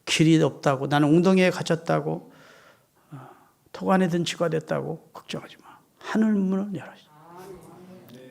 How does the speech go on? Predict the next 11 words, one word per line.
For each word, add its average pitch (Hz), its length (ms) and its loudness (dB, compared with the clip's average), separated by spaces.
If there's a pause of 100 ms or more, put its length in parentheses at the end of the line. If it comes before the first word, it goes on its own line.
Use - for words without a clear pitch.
(140)
너희가 135 280 0
그리스도와 180 400 4
함께 175 200 2
다시 165 240 2
살리심을 185 500 2
받았거든 156 640 2 (300)
위의 143 240 0
것을 120 260 -4
찾으라. - 300 -8 (500)
위의 220 220 -2
것. - 140 -12